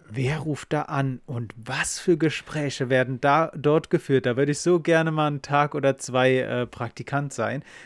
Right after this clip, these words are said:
Was für Leute rufen da an und sprechen dann mit dir über den Geschmack von Cola Light oder sowas?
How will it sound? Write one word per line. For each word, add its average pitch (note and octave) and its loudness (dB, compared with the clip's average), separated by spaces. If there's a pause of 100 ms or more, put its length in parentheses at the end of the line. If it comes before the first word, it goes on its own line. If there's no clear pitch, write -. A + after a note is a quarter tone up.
(120)
Was - -8
für F#3 -6
Leute D#3+ 2
rufen D#3+ 0
da C#3 2
an D3+ -2
und D3 -4
sprechen C#3+ -6
dann C#3+ -2
mit C#3+ -4
dir C#3+ 0
über C3+ 0
den C3 -4
Geschmack C#3 -6
von B2+ -6
Cola C3+ 0
Light A2 -2
oder G#2+ -6
sowas? G#2+ -8